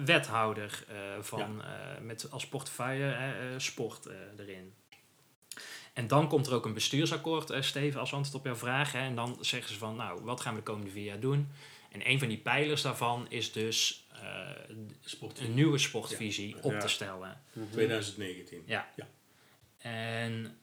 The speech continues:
Speaker 1: eh, in die zomer, net voor de zomer, eh, nemen ze, eh,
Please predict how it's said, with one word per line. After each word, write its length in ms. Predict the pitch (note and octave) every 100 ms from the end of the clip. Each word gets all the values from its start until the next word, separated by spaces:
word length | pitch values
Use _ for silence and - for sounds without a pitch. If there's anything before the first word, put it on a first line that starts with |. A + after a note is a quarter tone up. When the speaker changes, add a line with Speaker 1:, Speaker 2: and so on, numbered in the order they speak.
| -
Speaker 1:
eh, 120 | A2 A2 A2 G#2+ G#2+ G#2+ G#2 - _ _ _
in 960 | A#2+ A#2 A2+ A2+ A2+ A2 A2 A2 A2
die 360 | A2 A2 A2 G#2+
zomer, 440 | G#2+ B2+ C#3+ E3 D3
net 180 | C#3+ D3
voor 180 | C#3+
de 60 | A#2+
zomer, 640 | G2 A#2+ A#2 A2+ A2 - - A2
eh, 60 | G#2+ G#2 G#2 G#2+ G#2+ G#2 -
nemen 320 | A2 G#2+ G#2+
ze, 360 | G2+ G#2+ G#2 G2 - - - - - - _ -
eh, 100 | -